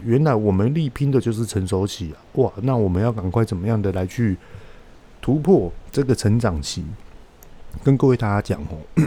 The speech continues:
<clears throat> 其实现在有很多的企业公司、企业化公司，又或者是说非常有名的，他们已，已经，嗯，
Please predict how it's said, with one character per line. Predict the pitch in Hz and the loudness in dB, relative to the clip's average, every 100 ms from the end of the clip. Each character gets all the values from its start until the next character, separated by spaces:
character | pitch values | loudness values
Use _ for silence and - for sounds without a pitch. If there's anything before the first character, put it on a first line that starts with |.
| - 151 | 6 6
<clears throat> | 110 - - - - | 4 -2 -16 -20 -6
其 | - | -2
实 | 170 | 2
现 | 156 | 2
在 | 143 | 2
有 | 127 120 | 4 4
很 | 92 | 2
多 | 107 | 0
的 | 87 | -2
企 | - 113 | -6 -2
业 | 101 | 0
公 | 90 90 90 | 0 0 -2
司、 | - 80 | -4 -10
企 | 87 - 147 | -8 0 2
业 | 123 | 4
化 | 113 110 90 | 4 0 0
公 | 98 98 | 2 2
司， | - 90 92 | 0 -6 -4
又 | 139 139 | 0 2
或 | 143 | 4
者 | 101 | 4
是 | - 117 | 2 0
说 | 107 101 | 2 2
非 | 131 131 | 0 -2
常 | 117 104 | 0 0
有 | 92 | 0
名 | 76 73 | -4 -8
的， | 73 69 - - - - - - - | -10 -12 -14 -20 -20 -20 -20 -20 -2
他 | - | 6
们 | 196 147 107 - | 8 8 6 -4
已， | 113 - _ - - | -8 -10 _ -20 -6
已 | 127 | -2
经， | 131 160 135 - - - - - - - - | 4 4 2 -6 -20 -20 -20 -20 -20 -20 -2
嗯， | 135 92 85 | 0 0 -2